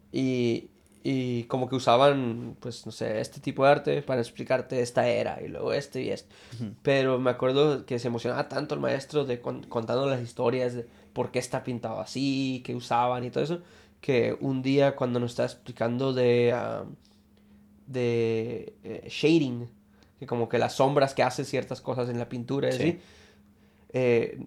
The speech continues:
Speaker 2: nos quiso explicar, nos dijo como que, "Ah, mira, aquí le hacen como cuando pintas una, una esfera en un papel y que luego le haces esto". Y todos, pues, nadie le siguió el rollo porque nadie sabía de qué estaba hablando. Y se dio cuenta.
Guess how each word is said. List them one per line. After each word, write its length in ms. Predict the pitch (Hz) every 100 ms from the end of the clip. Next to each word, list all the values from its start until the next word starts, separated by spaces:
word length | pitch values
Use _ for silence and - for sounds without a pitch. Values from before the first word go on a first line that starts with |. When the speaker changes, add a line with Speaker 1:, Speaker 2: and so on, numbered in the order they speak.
| -
Speaker 2:
nos 180 | 131 127
quiso 200 | 135 147
explicar, 500 | 147 131 123 135 139
nos 140 | 139
dijo 200 | 123 127
como 200 | 123 120
que, 80 | -
"Ah, 120 | 127
mira, 180 | 143 131
aquí 200 | 123 131
le 100 | 139
hacen 280 | 123 - 151
como 200 | 131 117
cuando 300 | 117 107 107
pintas 400 | 120 117 135 131
una, 500 | 127 127 131 127 110 - _ -
una 140 | 131
esfera 500 | 127 143 151 151 147
en 100 | 131
un 120 | 131
papel 420 | 127 135 151 165 143
y 60 |
que 120 | -
luego 160 | 123 123
le 60 | 127
haces 220 | - 139
esto". 320 | 160 - 147 - - _ -
Y 80 |
todos, 300 | - 117 117
pues, 200 | 120 120
nadie 380 | 117 113 120 120
le 100 | 127
siguió 200 | 123 123
el 60 | 123
rollo 180 | 135 135
porque 140 | 123
nadie 220 | 120 123 123 -
sabía 240 | - 117 123
de 80 |
qué 60 | 127
estaba 220 | - 135
hablando. 460 | 120 120 160 156 127 - _ _ -
Y 80 | 127
se 140 | 120
dio 200 | 120 123
cuenta. 540 | 143 170 180 160 143